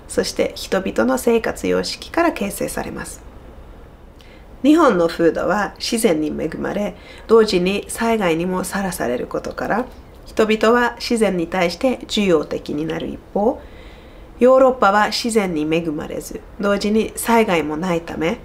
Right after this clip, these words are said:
自然を人間が支配できるような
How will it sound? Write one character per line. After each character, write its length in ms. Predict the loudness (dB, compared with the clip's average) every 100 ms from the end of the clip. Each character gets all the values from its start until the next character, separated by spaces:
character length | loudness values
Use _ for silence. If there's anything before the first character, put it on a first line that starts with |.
| -18 -20 -20 -12
自 200 | -2 0
然 320 | 4 4 4
を 200 | 4 4 2
人 240 | -2 -2
間 220 | -2 0
が 280 | 0 -2 -2
支 200 | -2 -2
配 240 | 0 -2
で 140 | 0 -2
き 140 | -2
る 120 | -2
よ 160 | 0 0
う 60 | -2
な 240 | -2 -2